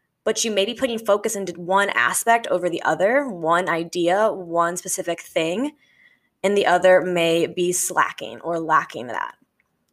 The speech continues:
But that does not mean that you are not growing in the way that you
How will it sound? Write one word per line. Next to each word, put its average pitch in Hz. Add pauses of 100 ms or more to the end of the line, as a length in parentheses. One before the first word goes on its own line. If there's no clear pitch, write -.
(100)
But 202
that 208
does 262
not 226
mean 214
that 185
you 214
are 196
not 185
growing 262
in 208
the 202
way 180
that -
you 180